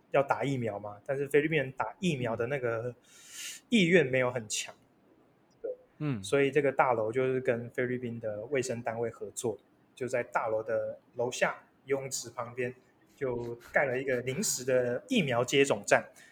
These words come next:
Speaker 1: 所有的住户，只要你愿意，你就可以下楼打疫苗。
Speaker 2: 哇，
Speaker 1: 对，我们在台湾
Speaker 2: 好方便哦。
Speaker 1: 前阵子不是还要预约那种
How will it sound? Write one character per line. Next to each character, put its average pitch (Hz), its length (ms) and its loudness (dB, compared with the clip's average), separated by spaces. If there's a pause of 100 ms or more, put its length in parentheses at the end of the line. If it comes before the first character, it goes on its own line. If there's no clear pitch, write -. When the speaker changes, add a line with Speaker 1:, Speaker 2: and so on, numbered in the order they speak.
(160)
Speaker 1:
所 240 320 8
有 175 80 10
的 143 100 4
住 165 280 -2
户， 165 200 -4
只 135 160 -6
要 156 140 2
你 135 160 -8
愿 147 180 -6
意， 147 120 -12
你 123 100 -12
就 151 140 2
可 147 100 -2
以 117 60 -4
下 - 500 4
楼 117 140 4
打 117 240 -2
疫 127 240 -12
苗。 - 120 -10 (680)
Speaker 2:
哇， 113 120 -6 (220)
Speaker 1:
对， 165 180 6
我 190 100 6
们 160 80 0
在 226 100 2
台 165 200 4
湾 175 160 4
Speaker 2:
好 190 60 -6
方 156 240 -2
便 160 180 0
哦。 151 40 4
Speaker 1:
前 175 180 6
阵 214 240 4
子 175 140 4
不 160 120 2
是 202 240 6
还 175 140 2
要 190 200 2 (420)
预 214 80 0
约 175 340 6
那 180 160 6
种 139 180 2